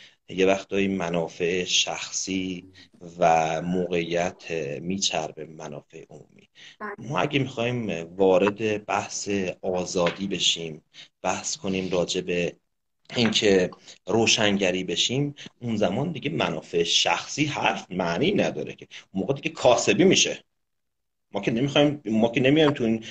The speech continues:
Speaker 1: گروه آوای بوف که مثلاً کتابا رو حالا به صورت صوتی یا بحث کنیم که،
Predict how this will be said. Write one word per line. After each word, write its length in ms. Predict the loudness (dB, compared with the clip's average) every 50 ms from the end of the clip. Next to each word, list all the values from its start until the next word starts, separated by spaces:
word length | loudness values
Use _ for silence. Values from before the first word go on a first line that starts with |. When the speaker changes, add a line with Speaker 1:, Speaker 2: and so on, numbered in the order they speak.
| -14 -4 0
Speaker 1:
گروه 240 | 4 6 8 8 10
آوای 380 | 10 10 10 10 10 8 8
بوف 260 | 6 4 2 0 2
که 120 | 4 6 6
مثلاً 380 | 6 6 6 4 4 4 4
کتابا 440 | 2 2 2 4 6 6 8 8 8
رو 80 | 6 6
حالا 220 | 6 6 6 6
به 80 | 4 2
صورت 340 | 2 2 4 4 4 2 0
صوتی 440 | -4 -2 0 0 0 0 -2 -4
یا 160 | 0 0 2 4
بحث 340 | 4 4 4 4 2 -2
کنیم 240 | -4 -2 0 0 0
که، 260 | 0 2 2 2 2